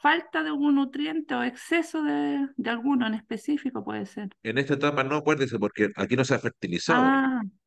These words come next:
Speaker 2: ¿Se acuerda? Nosotros aquí no fertilizamos sustrato.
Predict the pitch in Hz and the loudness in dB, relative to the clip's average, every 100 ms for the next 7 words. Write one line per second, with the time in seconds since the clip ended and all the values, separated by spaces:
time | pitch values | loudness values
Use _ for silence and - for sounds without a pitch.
0 | _ _ _ - 95 139 147 165 165 - | _ _ _ -4 2 2 2 -4 -6 -18
1 | _ _ - 92 123 120 113 - 92 120 | _ _ -10 -2 2 4 2 0 0 0
2 | 107 110 - 95 - 123 139 147 147 165 | 0 -2 0 0 2 0 0 0 2 0
3 | - 78 | 0 -4